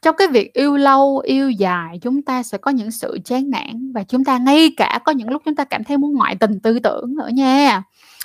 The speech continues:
Chuyện này cũng là chuyện rất bình thường. Nhưng mình cũng đã nói với các bạn rồi, tức nghĩa là chúng ta là con người, chúng ta sinh ra không có design, tức nghĩa là không được thiết kế để chỉ có một người bạn tình. Chúng ta không có được thiết kế như vậy. Được không? Nói đơn giản nhất là chúng ta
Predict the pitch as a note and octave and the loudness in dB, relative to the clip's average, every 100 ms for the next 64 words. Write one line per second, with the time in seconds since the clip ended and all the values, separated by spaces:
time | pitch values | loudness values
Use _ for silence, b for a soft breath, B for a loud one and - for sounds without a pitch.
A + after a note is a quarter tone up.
0 | B A#3 A3+ A3+ A3+ B3 A#3+ - G#3 D#4 | B 2 4 2 0 -4 -2 -6 -6 -4
1 | B3 G3+ G3 F#3 F3+ - B B C#4 D#4 | -4 -2 -2 -4 -6 -16 B B 2 4
2 | B3 F#3+ A3 A#3+ C4 C#4+ E4 E4 - - | 4 0 -4 -2 0 0 0 -2 -2 -4
3 | G3 F#3+ F3+ E3+ F3 - D4+ A3 B3+ F#3 | -4 -2 -2 -4 -6 -4 -2 0 2 2
4 | B3 D4+ D#4+ C4 A3+ F#3 A3+ A3+ G3 F3+ | 2 0 0 2 2 0 -2 0 -2 -2
5 | B3 C#4 C#4 B3+ B3+ A#3 - B3 C4 D#4 | -2 -2 -2 -2 2 0 2 -2 0 0
6 | A3 G3 A#3 A#3 A3 D4 B3+ - C4+ A3 | 0 2 4 4 2 2 2 2 2 0
7 | - F#4 G4 - C4+ C#4+ F4 G#3+ G#3 F#3+ | 0 0 0 0 2 2 0 -2 -4 -6
8 | - D#4+ A#3 G3+ G3+ G#3 F#3+ F3+ F#3+ G#3 | -2 -2 2 0 0 -8 -6 -6 -6 -2
9 | G3 F3 _ _ _ _ _ _ D#4 F4 | -2 -4 _ _ _ _ _ _ -6 0
10 | C4+ A3+ A3+ D#4 B3+ - D#4 C#4 C4+ D#4+ | 0 0 0 0 0 -2 -2 2 2 2
11 | C#4 G#3 - - G3 _ B B B B | -2 -2 -4 -6 -16 _ B B B B
12 | - A#3 G#3 B3+ C4 E4 D#4+ C#4 A#3+ A#3 | -4 0 2 2 4 4 4 4 2 2
13 | F4+ C#4 D4 D4+ | 0 0 0 -2